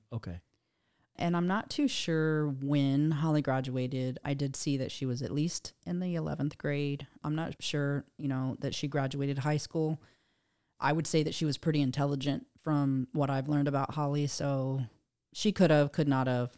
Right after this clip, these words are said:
Speaker 2: neither here nor there. But in that same year, in two thousand and seven,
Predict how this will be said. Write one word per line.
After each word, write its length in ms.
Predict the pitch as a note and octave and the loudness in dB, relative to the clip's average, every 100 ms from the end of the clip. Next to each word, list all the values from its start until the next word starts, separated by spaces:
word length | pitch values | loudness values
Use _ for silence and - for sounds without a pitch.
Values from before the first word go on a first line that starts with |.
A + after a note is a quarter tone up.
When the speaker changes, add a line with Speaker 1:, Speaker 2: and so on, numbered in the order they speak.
| _ - | _ -8
Speaker 2:
neither 200 | C3 B2 | -4 -2
here 140 | C3 | -2
nor 160 | C3+ C3+ | -2 -2
there. 360 | C#3 A#2+ B2 - _ | -2 -4 -4 -8 _
But 340 | - B2+ A#2+ - - _ _ _ _ | -4 -2 -2 -4 -18 _ _ _ _
in 200 | D3 D3+ | 0 2
that 180 | D3 C3+ | 2 2
same 320 | - F3+ A3+ | 0 2 4
year, 560 | D#3 D3 C3+ B2+ C3 B2+ _ _ | 4 2 2 -2 -4 -6 _ _
in 140 | C#3 C3+ | -6 -4
two 180 | - C#3+ | -2 -2
thousand 400 | C3+ C3+ C#3 C3+ | 0 0 -2 -2
and 160 | B2+ | -4
seven, 540 | - C3+ C3 C3 C3 | -4 -6 -4 -4 -6